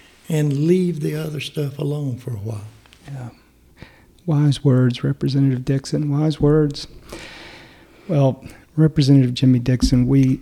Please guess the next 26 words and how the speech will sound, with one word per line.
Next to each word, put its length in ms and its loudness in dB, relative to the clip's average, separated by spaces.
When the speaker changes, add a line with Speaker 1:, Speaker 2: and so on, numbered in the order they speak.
Speaker 2:
so 500 4
appreciate 1000 0
you 120 -4
coming 360 4
on 240 4
to 140 0
the 100 -4
podcast. 760 -2
We 100 2
appreciate 760 2
everything 1000 6
you 260 6
do 320 6
for 220 0
your 180 0
district, 760 0
everything 560 4
you 140 6
do 260 6
for 220 0
the 200 2
agriculture 680 0
community 600 4
in 120 4
North 260 2
Carolina. 680 2